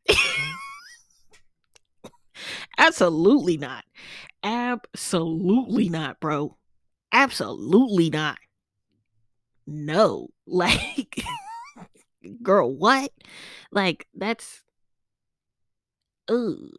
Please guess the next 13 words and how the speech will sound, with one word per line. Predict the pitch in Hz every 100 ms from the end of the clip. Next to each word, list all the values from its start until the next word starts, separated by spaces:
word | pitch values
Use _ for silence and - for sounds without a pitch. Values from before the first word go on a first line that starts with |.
| _
that's | 208 208
so, | - 240 254 233 - - -
uh, | - -
yeah, | 175 185 208 202 131 92 -
like, | 180 180 - _ _ _ _ _ _ _ _ _ _ _ - - _ - - - - -
we | 190 196 262
do | 240
not | 190 185
need | 185
to | 160
do | 165 196
that | 110 - _ _ _ _
for, | - 170 160 143 104